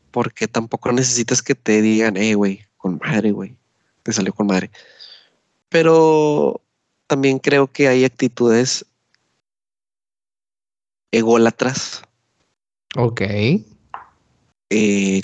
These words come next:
Speaker 1: contra no repartir, eh, los aplausos.
Speaker 2: Bueno, güey, este, ya vivimos en una época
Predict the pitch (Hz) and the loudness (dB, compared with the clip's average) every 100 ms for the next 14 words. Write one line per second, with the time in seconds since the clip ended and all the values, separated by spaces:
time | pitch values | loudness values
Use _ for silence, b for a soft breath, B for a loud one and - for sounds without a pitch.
0 | - 117 107 - 110 101 98 - 101 107 | -4 -4 -4 -2 0 0 -2 -8 -4 0
1 | 107 104 104 110 110 110 110 - _ _ | 2 4 4 4 4 2 0 -6 _ _
2 | _ - 127 - 113 110 - 127 127 - | _ -4 -4 -2 -2 -4 -4 0 0 -2
3 | - _ _ _ _ _ _ _ _ _ | -12 _ _ _ _ _ _ _ _ _
4 | _ _ _ _ _ _ _ _ _ _ | _ _ _ _ _ _ _ _ _ _
5 | _ 101 101 95 107 113 - 98 104 - | _ -4 -2 -2 -2 -2 -2 -2 -4 -6
6 | - - _ _ _ _ _ _ _ _ | -18 -18 _ _ _ _ _ _ _ _
7 | _ - 131 120 107 104 85 78 - 76 | _ -6 -2 -2 -2 -2 -4 -6 -10 -14
8 | _ - 107 - - - 117 113 101 104 | _ -10 -8 -8 -12 -6 -4 -2 -2 -4
9 | - - - - - - - 139 B B | -8 -6 -6 -8 -20 -18 -12 -10 B B
10 | B B B B B B B _ - - | B B B B B B B _ -20 -16
11 | B B 160 131 143 196 196 202 - 180 | B B -2 0 2 2 2 0 -2 -2
12 | 180 196 156 156 147 - 120 131 | 0 0 -2 -4 -12 -4 -4 -4